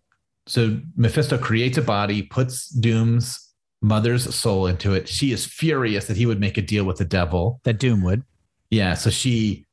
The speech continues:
Speaker 1: sacrifices. She's like, "I won't go with you. Um, I'm going to, uh, stay here in hell so that you, you can't get this. That's not a good way to free me." So she basically spurned this thing,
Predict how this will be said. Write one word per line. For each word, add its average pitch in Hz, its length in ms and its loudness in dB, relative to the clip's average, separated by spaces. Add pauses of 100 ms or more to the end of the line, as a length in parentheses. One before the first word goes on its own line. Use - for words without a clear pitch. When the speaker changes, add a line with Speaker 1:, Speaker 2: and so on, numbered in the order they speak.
(120)
Speaker 1:
sacrifices. 123 720 -2
She's 120 180 2
like, 117 140 0
"I 123 100 0
won't 131 220 0
go 123 120 0
with 110 260 -4
you. 90 400 -4 (800)
Um, 82 600 0 (720)
I'm 104 200 2
going 101 240 2
to, 92 680 0 (100)
uh, 92 200 0
stay 120 320 -2
here 107 160 0
in 101 60 0
hell 90 340 0
so 95 140 -8
that 76 140 -4
you, 101 200 2
you 127 140 2
can't 131 240 -2
get 117 180 -2
this. - 360 -8
That's 120 220 -2
not 120 160 2
a 117 40 2
good 107 180 0
way 104 180 0
to 92 80 0
free 101 320 -2
me." 85 360 -4 (680)
So - 200 -2
she 110 160 0
basically 101 280 0
spurned 120 640 0
this 98 360 -2
thing, 95 480 0